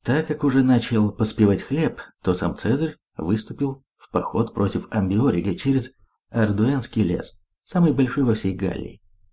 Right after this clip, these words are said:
который идёт на протяжении слишком пятисот миль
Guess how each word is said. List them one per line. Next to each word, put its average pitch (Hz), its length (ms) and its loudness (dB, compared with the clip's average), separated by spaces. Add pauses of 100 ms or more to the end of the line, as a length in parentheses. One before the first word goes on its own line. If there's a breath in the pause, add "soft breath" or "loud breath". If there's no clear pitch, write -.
(200)
который 175 400 2
идёт 165 220 0
на 131 60 4
протяжении 107 580 0
слишком 110 560 0 (140)
пятисот 104 500 2
миль 107 340 4